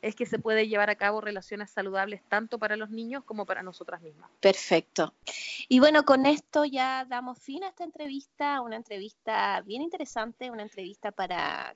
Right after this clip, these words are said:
Speaker 2: quizás reflexionar en tu casa también, si estás escuchándonos, sobre este apego, sobre este apego im-, que es tan importante para el desarrollo de nuestros hijos, pero también para nosotras mismas, y siempre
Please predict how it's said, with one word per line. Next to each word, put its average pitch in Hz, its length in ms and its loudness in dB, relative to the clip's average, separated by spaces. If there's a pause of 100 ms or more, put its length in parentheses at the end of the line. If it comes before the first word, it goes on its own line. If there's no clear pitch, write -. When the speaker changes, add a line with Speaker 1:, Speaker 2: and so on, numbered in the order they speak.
Speaker 2:
quizás 208 300 -8
reflexionar 220 560 -6
en 247 80 -2
tu 208 100 -8
casa 269 320 2
también, 330 420 -2 (340)
si - 120 -14
estás 214 200 2
escuchándonos, 233 800 -4 (320)
sobre 226 380 0
este - 200 -4
apego, 302 520 -2
sobre 190 280 -8
este 208 140 -12
apego 208 360 -4
im-, 202 140 -8 (260)
que 190 120 -12
es - 80 -20
tan 254 180 0
importante 277 540 -2
para 160 220 -2
el 170 80 -6
desarrollo 185 800 -2 (140)
de 165 180 -4
nuestros 170 400 -4
hijos, 240 520 2 (320)
pero - 180 8
también 202 600 -2 (220)
para 190 280 4
nosotras 190 420 -10
mismas, 180 460 -12 (340)
y 220 120 -6
siempre 320 460 0